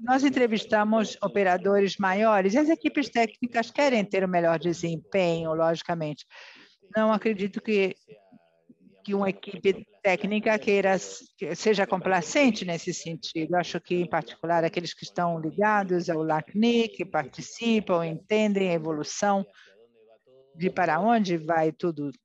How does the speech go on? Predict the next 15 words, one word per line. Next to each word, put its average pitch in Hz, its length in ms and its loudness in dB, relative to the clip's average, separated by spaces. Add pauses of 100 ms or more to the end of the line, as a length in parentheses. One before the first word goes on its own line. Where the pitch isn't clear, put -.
(180)
para 143 200 -2
onde 233 180 2
está 151 340 -2
indo 160 240 -6
tudo, 160 560 -4 (160)
entendem 254 420 2
a 254 40 4
importância 214 540 -2
de 233 100 2
migrar 175 380 2
para 160 100 -2
I 165 80 -2
P 165 140 0
v 180 160 0
seis. - 680 -2